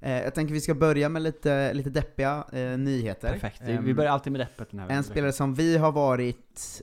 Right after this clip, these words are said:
Speaker 1: eh, väldigt hårda mot, får man väl säga, på sista tiden, rättmätigt tycker jag, är Kristoffer Olsson.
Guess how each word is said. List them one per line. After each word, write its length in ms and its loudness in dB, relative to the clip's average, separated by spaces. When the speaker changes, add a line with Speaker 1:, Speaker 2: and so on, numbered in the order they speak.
Speaker 1:
eh, 100 -4
väldigt 300 0
hårda 320 2
mot, 340 0
får 140 -8
man 120 -4
väl 80 -6
säga, 180 -2
på 80 -4
sista 280 -8
tiden, 440 -2
rättmätigt 560 -2
tycker 240 -4
jag, 320 2
är 240 -4
Kristoffer 400 -6
Olsson. 540 0